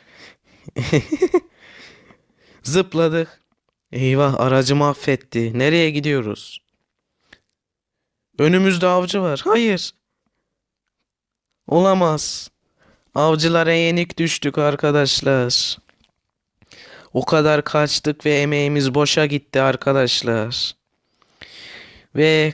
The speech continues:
klasik modunun artık yani burada sonuna geliyoruz. Videoyu da uzattım, kusura bakmayın. Evet arkadaşlar, bugünkü bölümümüzün de sonuna geldik. Umarım beğenirsiniz. <coughs> Pardon.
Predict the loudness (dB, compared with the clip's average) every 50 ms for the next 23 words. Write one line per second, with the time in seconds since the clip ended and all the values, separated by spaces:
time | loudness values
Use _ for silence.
0 | -4 -2 0 2 2 2 2 -2 -4 -4 -2 -2 0 0 0 0 -2 0 0 0
1 | 0 0 -2 0 -2 -2 -2 0 0 0 2 2 2 2 0 -2 -6 -14 _ -8
2 | -4 0 0 0 0 0 0 -2 -2 -2 0 0 -2 0 0 0 0 2 2 2
3 | 2 2 0 0 -2 -4 -10 -8 -4 -2 -2 0 0 2 2 2 2 4 4 4
4 | 4 2 2 0 0 0 0 0 0 -2 -4 -4 -4 -6 -8 -12 -6 -4 0 0
5 | 0 2 2 0 0 -2 -2 0 2 2 0 0 -2 -6 -14 -18 -18 -18 -16 -16
6 | -16 -18 -18 -18 -20 -20 -20 -20 _ -2 0 0 0 2 0 0 0 2 2 2
7 | 2 2 0 -2 -2 -2 -2 0 0 0 0 0 0 0 -2 -2 -2 -2 -2 0
8 | -2 0 0 2 2 2 2 2 2 2 0 0 0 0 0 0 0 0 2 2
9 | 2 2 0 0 -2 -2 0 0 0 0 2 2 2 2 2 2 2 0 0 0
10 | 0 -2 0 0 2 2 2 2 2 2 2 2 0 0 -2 -4 -6 -4 -2 0
11 | 0 0 0 -2 -4 -6 -8 -10 -12 -14 -14 -14 -14 -16 -10 _ -4 -4 -2 -4
12 | -6 -6 _ _ _ _ _ _ _ _ _ _ -20 -20 -20 -20 -20 _ _ _
13 | _ -4 -2 0 2 2 2 2 0 0 -4